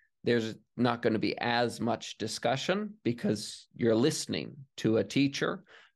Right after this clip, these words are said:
Um, but I think it is good to have points even then to pause, "Let's discuss this in small groups," or something like that, or in a large group setting, "Let's have some discussion, some Q and A," kind of little back and forth dialogue.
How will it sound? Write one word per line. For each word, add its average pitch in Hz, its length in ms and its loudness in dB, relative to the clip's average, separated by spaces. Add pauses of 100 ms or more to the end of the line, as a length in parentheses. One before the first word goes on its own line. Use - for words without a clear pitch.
(120)
Um, 110 400 0
but 139 520 2
I 123 120 4
think 147 260 0
it 127 100 2
is 127 220 0
good 120 340 2
to 127 80 -2
have 123 400 -2 (120)
points 117 500 -2
even 139 560 2
then 113 480 4 (460)
to 110 300 2 (120)
pause, 131 720 4
"Let's 110 260 -4
discuss 139 540 -2
this 117 240 -2
in 107 120 0
small 113 380 2
groups," 165 540 2
or 120 60 2
something 139 360 -2
like 117 220 0
that, 120 300 2 (340)
or 113 180 2
in 104 80 -2
a 92 80 -4
large 139 500 2
group 131 240 -4
setting, 123 640 2
"Let's 117 240 0
have 110 180 0
some 110 160 -2
discussion, 120 680 0
some 92 220 -8
Q 117 300 2
and 120 120 2
A," 120 220 2
kind 113 260 -4
of 113 80 0
little 113 160 2
back 107 320 0
and - 120 -12
forth 113 360 0
dialogue. 117 560 2